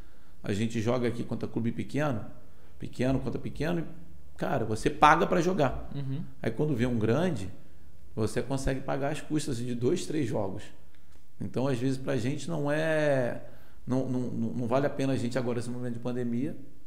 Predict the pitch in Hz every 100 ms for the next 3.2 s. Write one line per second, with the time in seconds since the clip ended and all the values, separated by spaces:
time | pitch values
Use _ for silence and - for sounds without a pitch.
0 | - - 135 135 117 123 135 - 156 -
1 | - - 120 113 117 117 117 127 123 -
2 | 113 117 110 110 - 113 107 101 117 98
3 | 110